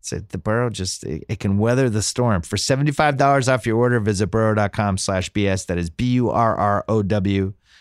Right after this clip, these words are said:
dot com slash B S for seventy-five dollars off your purchase. And since we're here, don't forget, I am guest hosting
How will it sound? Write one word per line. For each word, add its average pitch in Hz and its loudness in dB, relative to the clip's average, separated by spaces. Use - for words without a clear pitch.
dot 113 2
com 107 0
slash 98 0
B 98 0
S 90 0
for - -4
seventy-five 151 0
dollars 131 2
off 110 2
your 113 2
purchase. 127 0
And 107 0
since 139 0
we're 131 2
here, 127 4
don't 123 2
forget, 123 0
I 120 -2
am 104 0
guest 160 2
hosting 110 2